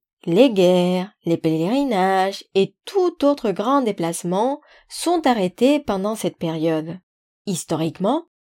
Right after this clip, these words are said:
il s'agissait également d'une période propice à la réflexion où les brahmanes s'adonnaient à l'étude des textes sacrés. Alors, nos personnages vont devoir faire de même.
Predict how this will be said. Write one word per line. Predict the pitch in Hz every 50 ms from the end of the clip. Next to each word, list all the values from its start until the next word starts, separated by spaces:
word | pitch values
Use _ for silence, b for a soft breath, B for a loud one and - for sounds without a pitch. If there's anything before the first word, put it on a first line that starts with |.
| _ _ _
il | - 208
s'agissait | 180 - 185 175 156 170 165 - 302 320 302
également | 247 196 185 175 185 220 254 262
d'une | 240 202 175 156
période | - 170 160 160 160 170 185 220 247 269 277 254 -
propice | - - - 214 214 - 294 320 311 302
à | 233
la | 196 185
réflexion | 226 294 302 302 - 202 - - - - - 233 262 294 311 285 - _
où | 208 214
les | 214 254 320 311
brahmanes | 302 240 208 196 196 214 262 302 330 330
s'adonnaient | 311 - 254 208 170 190 190 220 269 277
à | 247 196
l'étude | 170 170 160 - - 262 262 214
des | 190 180 151 -
textes | _ 214 226 226 - - - 165
sacrés. | 156 - - 156 156 - - - 147 - - - _ _ b b b b b b b b b b b b b -
Alors, | 165 165 165 165 160 170 190 233 277 277 - _ _ _
nos | 175 165 170 160
personnages | - _ 311 330 330 311 - 214 185 170 170 170 180 220 254 277 277 - - -
vont | - 170 175 247 320 349
devoir | 302 240 180 180 233 247 247 247
faire | - - 240 247 240 220
de | 180 170
même. | 160 151 151 147 147 147 147 135 185